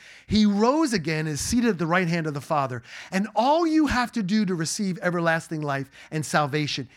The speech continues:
is receive Jesus. There is no rosary, there's no prayer, there's no amount of tithe checks that you can do to earn salvation. Did you know that? You can't be good enough 'cause you will never be good enough.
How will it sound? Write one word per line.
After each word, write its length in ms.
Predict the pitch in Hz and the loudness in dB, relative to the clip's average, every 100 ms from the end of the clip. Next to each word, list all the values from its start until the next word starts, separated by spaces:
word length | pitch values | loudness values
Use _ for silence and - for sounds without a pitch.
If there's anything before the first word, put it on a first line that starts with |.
| _ | _
is 180 | 165 143 | -2 0
receive 380 | 151 - 160 135 | 0 0 -2 -4
Jesus. 640 | 110 127 104 85 - - _ _ _ _ - - - | -6 -8 -10 -14 -16 -18 _ _ _ _ -20 -20 -4
There 300 | 285 277 294 | 2 4 4
is 160 | 277 | 2
no 320 | 214 262 269 226 | 2 4 4 2
rosary, 880 | 185 233 269 220 262 262 254 269 - - - | 2 4 4 4 2 4 2 0 -4 -8 0
there's 260 | 208 175 | 2 2
no 120 | 208 | 2
prayer, 580 | 214 - 170 170 139 104 - - | 0 -2 0 0 0 -6 -14 -4
there's 240 | 185 202 | 0 2
no 160 | 202 233 | 4 4
amount 280 | 226 226 233 | 4 2 2
of 120 | - | 2
tithe 400 | - 226 226 202 | 2 2 2 2
checks 340 | - 190 160 | -2 -4 -4
that 200 | - 147 | -6 -2
you 100 | 214 | -2
can 180 | 220 202 | -2 -2
do 240 | 196 170 - - - | 0 0 -2 -8 -10
to 120 | 185 | -6
earn 220 | 175 165 | -2 0
salvation. 580 | 160 160 139 143 120 113 | 2 0 0 -2 -4 -4
Did 160 | 120 151 | -4 0
you 120 | 185 | 4
know 160 | 185 | 4
that? 240 | 151 117 87 _ _ _ - - - - | 4 0 -6 _ _ _ -20 -20 -18 -6
You 280 | 147 233 294 | 2 4 4
can't 300 | 254 285 214 | 4 4 4
be 120 | 262 | 2
good 220 | 180 254 | 4 2
enough 380 | 269 262 277 - | 4 2 0 0
'cause 240 | 220 214 | 0 2
you 100 | 190 | 4
will 200 | 226 247 | 4 2
never 280 | 220 214 185 | 2 2 2
be 160 | 147 139 | 0 -2
good 200 | 131 131 | -2 -2
enough. 360 | 123 101 - | -2 -8 -12